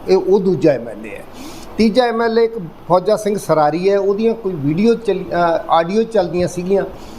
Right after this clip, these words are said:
ਉਹਦੇ ਉੱਤੇ ਰੌਲਾ ਪੈਂਦਾ ਰਿਹਾ ਸਰਕਾਰ ਦੇ ਕੰਨਾਂ ਤੇ ਜੂੰ ਨਹੀਂ ਸਰਕੀ। ਤੇ ਇਹ, ਅ, ਆਡੀਓ ਸਤੰਬਰ ਦੋ ਹਜ਼ਾਰ ਬਾਈ 'ਚ ਸ਼ੁਰੂ ਹੋਈਆਂ ਤੇ ਅਖੀਰ ਤੇ ਜਾ ਕੇ ਜਨਵਰੀ ਦੋ ਹਜ਼ਾਰ ਤੇਈ 'ਚ ਜਾ ਕੇ ਚਾਰ ਕੁ ਮਹੀਨਿਆਂ ਬਾਅਦ ਉਹਦੇ ਤੋਂ ਅਸਤੀਫਾ ਲੈ ਲਿਆ।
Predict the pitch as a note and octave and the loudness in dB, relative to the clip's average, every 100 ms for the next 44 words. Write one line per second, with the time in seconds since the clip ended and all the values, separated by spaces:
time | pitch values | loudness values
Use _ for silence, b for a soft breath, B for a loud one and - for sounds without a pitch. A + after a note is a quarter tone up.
0 | B - G3 A3+ A3+ A3+ G3+ E3 F3 G3 | B 2 4 4 2 0 2 4 4 2
1 | G3 F3+ F3+ D#3 E3+ D#3+ E3 D#3 D#3+ D3+ | 0 2 2 2 0 0 -4 2 2 2
2 | E3 - E3 E3 E3 C3+ D3+ F3 F#3+ E3+ | -2 -2 0 0 0 2 4 4 4 2
3 | D3 D3 D3 C#3+ B B B - G3 G3 | -2 -4 -6 -8 B B B 0 2 2
4 | G#3+ A3+ - F3 E3+ E3 F3 F3 F3+ A3 | 2 2 2 2 2 2 0 0 0 0
5 | A3 - - F3 E3 F3 G#3+ F#3+ G#3 F#3 | -2 -10 -4 0 0 2 2 4 4 4
6 | G#3+ A3+ D#3+ D#3 F#3+ G#3 E3+ F#3+ A#3 E3+ | 4 2 2 2 0 -4 0 2 4 4
7 | D#3+ E3 F#3+ - B B B - G#3 G3+ | 4 2 0 -6 B B B 0 0 0
8 | - G3+ A#3+ A#3+ G#3+ F#3 E3 F3+ F#3 E3 | 0 2 2 2 2 2 0 -2 0 2
9 | E3 F3+ A#3 G#3+ F#3 G3+ G3+ - E3+ F3 | 2 0 2 2 2 0 0 0 -2 -2
10 | - D#3 C#3+ C#3+ C#3+ D3+ C#3 C#3 E3+ D#3 | -2 2 2 0 0 0 0 -2 0 0
11 | C3 B2+ B2 A#2+ B2 - B B - G#3 | 2 2 0 -2 -10 -16 B B 0 2
12 | G#3+ G3+ D#3 F#3 G3 - G3+ D#3+ F#3 D#3+ | 2 0 -2 -4 -6 -2 -2 2 2 4
13 | C#3 D#3 F3+ | 2 2 0